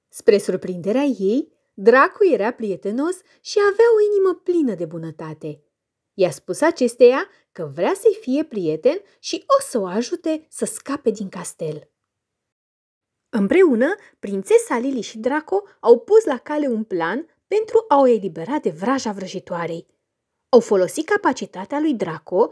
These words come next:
de a sufla focul pentru a topi porțile castelului și pentru a rupe vraja care a ținut-o captivă. Când porțile castelului s-au deschis,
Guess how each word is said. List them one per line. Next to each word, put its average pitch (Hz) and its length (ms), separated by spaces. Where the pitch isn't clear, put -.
de 196 160
a 185 100
sufla 233 460
focul 185 580
pentru 494 300
a 381 40
topi 370 440
porțile 269 420
castelului 196 840
și - 180
pentru 294 340
a 277 120
rupe 330 300
vraja 320 800
care 427 340
a 254 140
ținut-o 233 440
captivă. 165 840
Când 214 200
porțile 240 460
castelului 294 600
s-au 240 200
deschis, 254 680